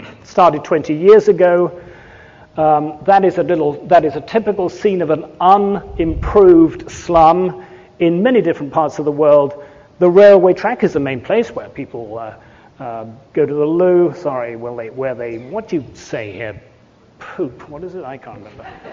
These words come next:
Is that right? Sorry. I'm, I'm sorry I didn't learn. Churchill said that England and America were two, uh, two friendly nations separated by a common language. I love that.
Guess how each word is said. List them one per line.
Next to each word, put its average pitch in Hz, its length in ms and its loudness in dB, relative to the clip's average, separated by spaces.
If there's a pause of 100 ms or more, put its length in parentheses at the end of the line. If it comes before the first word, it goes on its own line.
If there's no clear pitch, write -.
(140)
Is 165 120 -2
that 208 160 2
right? 165 340 0 (260)
Sorry. 131 340 -2
I'm, 143 420 -12
I'm 139 180 -10
sorry 175 320 -4
I 147 60 -2
didn't 135 360 -12
learn. 135 280 -8 (560)
Churchill 226 360 2
said 180 300 0
that 165 140 -2
England 185 320 -2
and 156 120 -6
America 156 440 -4
were 147 100 -6
two, 160 420 -4 (440)
uh, 147 320 -2
two 170 260 -6
friendly 165 320 -4
nations 151 400 -8
separated 156 460 -4
by 139 120 -2
a 131 40 -8
common 143 320 -8
language. 135 340 -10
I 135 60 -10
love 135 240 -12
that. 117 200 -16